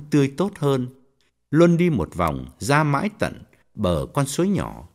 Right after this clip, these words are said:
rồi mới lại quay trở lại. Trên hiên sau có cái võng bắc ngang hai thân cột. Luân tiến lại ngồi xuống, rồi từ từ ngả lưng nằm ngửa. Chất men trong cơ thể vẫn còn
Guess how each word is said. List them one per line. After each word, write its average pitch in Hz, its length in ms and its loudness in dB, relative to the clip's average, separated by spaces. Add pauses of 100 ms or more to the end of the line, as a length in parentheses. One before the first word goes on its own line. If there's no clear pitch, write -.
(140)
rồi 85 240 -2
mới 104 220 -2
lại - 160 -4 (100)
quay 135 260 -2
trở 58 200 -8
lại. - 300 -8 (760)
Trên 185 220 6
hiên 170 260 6
sau 165 460 -2
có 185 80 2
cái 185 180 2
võng 180 340 -2
bắc 208 220 -2
ngang 156 240 0
hai 156 240 -2
thân 151 240 -4
cột. 78 260 -2 (500)
Luân 156 280 4 (100)
tiến 196 200 4
lại 120 240 -2
ngồi 85 240 -2
xuống, 127 360 -2 (160)
rồi 90 300 -2
từ 90 140 0
từ 76 320 -4
ngả 71 380 -6
lưng 139 280 -2
nằm 73 260 -4
ngửa. - 220 -10 (600)
Chất 202 200 -2
men 147 340 4
trong 139 200 0
cơ 143 200 4
thể 64 220 -4
vẫn 165 280 -6
còn 73 180 -2